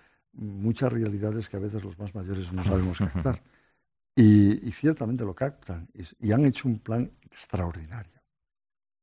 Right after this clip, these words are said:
Speaker 1: con los nombres que, pero extraordinario, dirigidos fundamentalmente también por la delegada de la Juventud, eh, Laura,
Speaker 2: Ujú.
Speaker 1: eh,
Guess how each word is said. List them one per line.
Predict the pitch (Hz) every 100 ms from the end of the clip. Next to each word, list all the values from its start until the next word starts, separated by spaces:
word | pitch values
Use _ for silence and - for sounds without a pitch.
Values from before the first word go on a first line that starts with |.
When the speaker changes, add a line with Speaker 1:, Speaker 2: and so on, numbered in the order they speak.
| _
Speaker 1:
con | - 107
los | 87 92
nombres | 104 98 95 -
que, | 98 92
pero | - 101 -
extraordinario, | 110 - - 107 92 85 82 78 78 _ _ _ _ -
dirigidos | 107 92 120 104 104
fundamentalmente | - 101 92 87 92 101
también | 95 98 107
por | 98
la |
delegada | 92 90 90 92
de |
la | 90
Juventud, | - 90 82 143 151 - _ _ _ _ _
eh, | - - - - 110 113
Laura, | 98 101 110 156 -
Speaker 2:
Ujú. | 101 82 90
Speaker 1:
eh, | 95 110